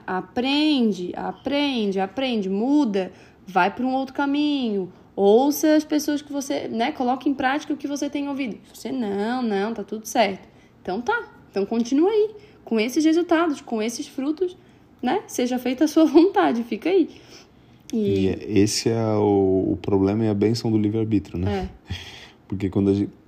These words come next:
Speaker 2: com esse livre-arbítrio que a gente pode desfrutar, é, ele é um, ele é maravilhoso, porque você pode escolher, "Olha, eu nasci pobre,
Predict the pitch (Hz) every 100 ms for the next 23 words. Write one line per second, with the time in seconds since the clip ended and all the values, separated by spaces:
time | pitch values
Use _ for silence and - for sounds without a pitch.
0 | _ - 98 101 107 98 104 98 95 101
1 | 98 95 95 95 - 92 92 87 - 95
2 | 90 107 117 - - - - - - -
3 | _ 101 95 95 95 92 101 101 - -
4 | - 101 95 92 98 104 92 92 90 87
5 | 92 92 92 92 101 113 101 131 185 -
6 | 98 87 107 92 - - 98 95 95 101
7 | 95 - - 107 95 90 98 - - -
8 | 101 95 - 110 113 120